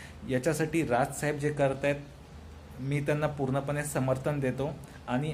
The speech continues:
आज काळाची गरज आहे महाराष्ट्रामध्ये की मराठी भाषेला स्थिर स्थावर करावं, मराठी भाषाला कसं वाढवायचं, कशा पद्धतीने याची प्रगती झाली पाहिजे, अ, प्रत्येक घरामध्ये ही मराठी पोचली पाहिजे.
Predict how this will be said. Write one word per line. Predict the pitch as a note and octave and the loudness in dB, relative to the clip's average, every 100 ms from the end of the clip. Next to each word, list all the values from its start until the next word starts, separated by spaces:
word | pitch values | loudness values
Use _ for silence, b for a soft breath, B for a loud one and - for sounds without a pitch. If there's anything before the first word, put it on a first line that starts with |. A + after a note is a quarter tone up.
| C#3 | 2
आज | D3 - | 0 2
काळाची | B2+ C3 C#3+ E3+ | 4 4 2 -2
गरज | D3 B2+ C3 C#3 | 2 4 6 6
आहे | B2+ C#3 | 2 2
महाराष्ट्रामध्ये | B2 A#2 A2+ - A#2+ A#2+ D3+ | 2 2 0 -2 -2 0 -2
की | - D#3+ | -2 0
मराठी | B2+ A#2+ B2 - D#3+ | 2 6 6 6 4
भाषेला | C3 B2+ - C3 C3+ C#3 - | 2 2 2 2 2 0 -8
स्थिर | - - D#3 | -6 2 2
स्थावर | D3 D3 C#3 B2 | 2 4 4 6
करावं, | C3+ A#2+ A#2+ C#3+ - B B B - | 6 6 6 2 -4 B B B -4
मराठी | B2 B2 C#3 D3 | 6 8 8 4
भाषाला | C#3+ C3+ - D3 C#3+ - - - - C#3 C#3+ | 2 2 4 2 2 -2 -12 -16 -4 4 4
कसं | C#3 C3 D#3 | 4 2 4
वाढवायचं, | B2 A2 B2+ C3+ B2+ A#2 A2+ - - - - - | 6 6 8 6 4 -2 -4 -8 -16 -16 -4 0
कशा | B2+ D3 | 4 4
पद्धतीने | C#3+ C3 C#3 C3 C#3 C#3 C3+ B2+ - - - - | 4 0 0 0 0 0 -2 -4 -8 -14 -8 -2
याची | A#2+ - | 0 0
प्रगती | - B2+ C3+ D3+ | 2 4 4 2
झाली | C3+ C3 B2+ | 2 2 4
पाहिजे, | A#2+ G#2 G2+ G2+ - B2 | 2 0 -2 -4 -8 -6
अ, | A#2+ | -4
प्रत्येक | A#2 B2+ B2 D#3 C3+ | 2 2 2 0 0
घरामध्ये | B2 C3+ C#3 C3+ C#3 | 4 6 6 4 2
ही | |
मराठी | C#3+ B2+ B2+ C3+ | 2 4 4 4
पोचली | D3 C3 A#2+ C#3+ | 0 0 0 -2
पाहिजे. | C3+ A2 G2 F#2+ | 0 0 0 -4